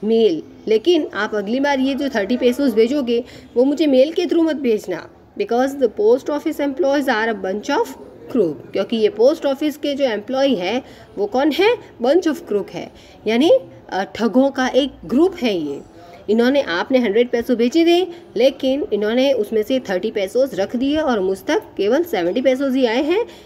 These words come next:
इसलिए जो रिमेनिंग थर्टी पैसोज आप भेजोगे वो मुझे डायरेक्ट भेजना, मेल के through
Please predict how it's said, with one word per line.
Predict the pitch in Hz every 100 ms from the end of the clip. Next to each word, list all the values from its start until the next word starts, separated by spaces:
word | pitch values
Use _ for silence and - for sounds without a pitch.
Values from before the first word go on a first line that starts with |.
| -
इसलिए | 226 233 254 262
जो | 262 262
रिमेनिंग | 190 196 254 302 311
थर्टी | - 185 185 262
पैसोज | 269 190 185 226 233
आप | 233 185
भेजोगे | 175 269 269 247 277 - - -
वो |
मुझे | 190 208 226
डायरेक्ट | 185 156 208
भेजना, | 196 190 185 254 415 - -
मेल | 208 202 196
के | 202
through | 214 302